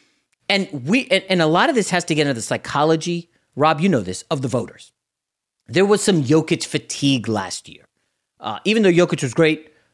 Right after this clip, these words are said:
Nuggets were the number one seed, there was still like, "Ah, we've given it to him the last two years. Let's give it to Embiid." Okay?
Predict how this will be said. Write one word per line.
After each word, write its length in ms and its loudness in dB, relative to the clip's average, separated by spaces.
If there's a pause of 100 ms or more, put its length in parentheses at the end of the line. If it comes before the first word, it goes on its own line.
Nuggets 340 2
were 60 2
the 80 0
number 140 2
one 120 2
seed, 280 -2
there 120 2
was 140 0
still 280 0
like, 220 2
"Ah, 200 2
we've 200 -2
given 200 0
it 120 -2
to 80 0
him 100 0
the 60 -2
last 220 -2
two 60 -8
years. 140 -4
Let's 220 2
give 220 -4
it 80 -6
to 80 -6
Embiid." 380 -6 (500)
Okay? 260 -4